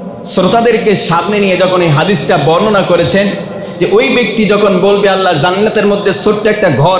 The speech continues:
দিলেই আলহামদুলিল্লাহ," আল্লাহ যখন তার এই কথার প্রেক্ষিতে যখন বলল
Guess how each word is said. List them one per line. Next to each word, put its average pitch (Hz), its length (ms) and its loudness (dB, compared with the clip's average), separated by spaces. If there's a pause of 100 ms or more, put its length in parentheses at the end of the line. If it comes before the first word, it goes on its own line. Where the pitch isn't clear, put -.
(120)
দিলেই 233 240 2
আলহামদুলিল্লাহ," 185 760 0 (1120)
আল্লাহ 226 240 0
যখন 240 340 2 (1400)
তার 196 300 2 (200)
এই 180 200 2 (140)
কথার 185 440 2
প্রেক্ষিতে 196 400 0
যখন 185 360 0
বলল 170 240 2